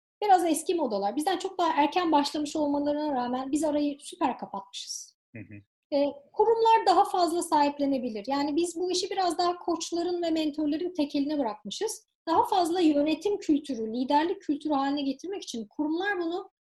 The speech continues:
Speaker 1: koçluk becerilerini, mentörlük becerilerini daha fazla özümseyebilirler. Yine alan olarak bunu, e, fırsat görüyorum ben Türkiye'de. E, mesela hep anlatıyoruz biz. Burada Metropolitan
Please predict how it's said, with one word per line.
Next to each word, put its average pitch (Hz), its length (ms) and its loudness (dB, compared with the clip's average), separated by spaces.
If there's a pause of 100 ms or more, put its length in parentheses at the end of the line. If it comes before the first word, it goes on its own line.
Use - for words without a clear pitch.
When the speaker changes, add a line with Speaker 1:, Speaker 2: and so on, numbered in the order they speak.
(220)
Speaker 1:
koçluk 453 440 -4
becerilerini, 247 460 0
mentörlük 254 440 -2
becerilerini 277 380 0
daha 277 180 2
fazla 262 320 -2
özümseyebilirler. 226 840 -2
Yine 254 300 -2 (300)
alan 285 280 4
olarak 277 380 2
bunu, 277 340 0 (440)
e, 233 200 0 (340)
fırsat 285 360 2
görüyorum 208 380 0
ben 190 160 -8
Türkiye'de. 208 580 -4 (580)
E, 269 240 -2
mesela 349 320 0
hep 370 140 0 (340)
anlatıyoruz 320 560 0
biz. 233 180 -8
Burada 285 180 0
Metropolitan 285 920 -2